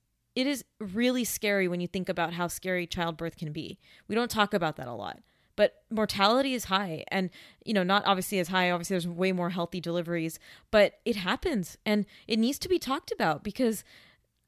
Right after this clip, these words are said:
it is such amazing perspective that I gained from knowing that I went through this, that other women go through it, and that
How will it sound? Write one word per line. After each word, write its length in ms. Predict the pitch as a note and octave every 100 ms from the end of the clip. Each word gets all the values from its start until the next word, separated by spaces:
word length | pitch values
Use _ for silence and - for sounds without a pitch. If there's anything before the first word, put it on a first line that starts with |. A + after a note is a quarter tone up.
| _ _ _ _ _ -
it 140 | C4+
is 220 | C#4+ A3 -
such 420 | - - C4 - B3
amazing 420 | G#3+ G#3+ G#3 G3+
perspective 500 | - - F#3+ - F3+
that 140 | F3
I 100 | E3+
gained 420 | D#3+ F3 E3+ E3 D#3 -
from 240 | - G#3 F#3
knowing 380 | F#3 F#3+ G3 F#3+
that 160 | E3+
I 100 | E3
went 220 | D#3+ A3
through 160 | - B3
this, 300 | A#3 A#3 - - -
that 140 | G3 -
other 240 | G3 B3
women 280 | A3+ A3+ A3+
go 140 | G#3+
through 260 | G#3+ - G3+
it, 180 | G3+ G#3 - -
and 180 | G3+ F#3
that 240 | F3+ F3